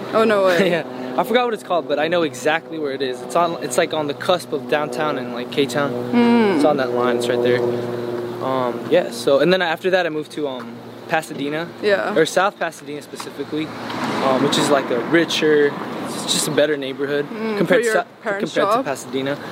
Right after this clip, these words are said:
Speaker 2: No, only because, um, you know, like, for my family, we were, like, we were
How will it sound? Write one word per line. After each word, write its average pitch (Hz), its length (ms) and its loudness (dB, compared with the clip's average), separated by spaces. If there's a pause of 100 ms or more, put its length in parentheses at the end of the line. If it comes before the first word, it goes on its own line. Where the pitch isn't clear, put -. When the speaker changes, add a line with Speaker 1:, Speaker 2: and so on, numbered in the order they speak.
(340)
Speaker 2:
No, 175 320 6
only 190 200 -4
because, 185 340 -8
um, 135 320 -6 (920)
you 165 60 4
know, 170 100 4
like, 151 180 4
for 165 380 6
my 156 200 2
family, 185 540 0
we 156 120 0
were, 190 120 6
like, 147 220 4 (360)
we 156 100 2
were 175 60 6